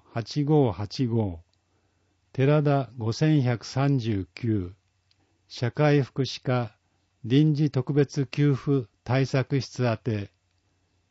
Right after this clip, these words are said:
直接、社会福祉課臨時特別給付対策室、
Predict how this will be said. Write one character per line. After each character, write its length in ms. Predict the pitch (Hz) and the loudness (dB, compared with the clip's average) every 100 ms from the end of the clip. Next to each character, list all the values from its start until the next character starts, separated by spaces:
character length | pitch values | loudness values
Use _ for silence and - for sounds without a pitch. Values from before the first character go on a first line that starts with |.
| _ _ _ - | _ _ _ -6
直 140 | 127 117 | -4 -2
接、 560 | - 139 - 131 117 - _ _ _ _ _ _ | 2 0 0 -2 -2 -8 _ _ _ _ _ _
社 220 | - 127 | -6 -4
会 280 | - 151 151 | 0 2 2
福 200 | 131 - | 2 -2
祉 180 | 131 - | -4 -4
課 320 | 135 123 117 _ - | -2 -2 -2 _ -4
臨 260 | 123 147 | 2 2
時 160 | 139 147 | 2 0
特 220 | 135 - | -2 0
別 300 | 143 139 139 | 0 0 -2
給 280 | - 139 143 | -4 0 0
付 220 | 127 139 | 0 -2
対 280 | - 123 135 | -2 -2 -2
策 360 | - 135 139 117 | -2 -2 0 -2
室、 420 | - - 92 | -4 -12 -12